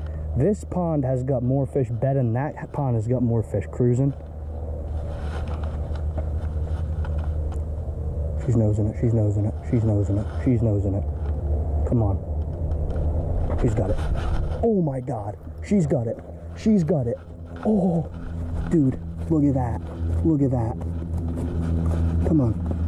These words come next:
Come on. Dude. This is a good fish. I, I worked and worked this. Calm down,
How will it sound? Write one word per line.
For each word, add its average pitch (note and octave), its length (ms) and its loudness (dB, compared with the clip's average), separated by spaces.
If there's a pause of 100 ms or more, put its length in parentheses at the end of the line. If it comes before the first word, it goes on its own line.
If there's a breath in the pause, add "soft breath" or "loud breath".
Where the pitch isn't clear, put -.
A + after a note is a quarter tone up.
(140)
Come D#3 140 4
on. E2 1900 2
Dude. D#2+ 440 2 (920)
This C#3+ 140 4
is A#2+ 60 2
a A2+ 40 4
good A#2 320 2
fish. A#2 220 0
I, B2 220 2
I C#3 160 2
worked B2 480 2
and A2 220 -2
worked A#2+ 340 0
this. G#2 160 -2 (200)
Calm D#3 200 2
down, A#2+ 180 2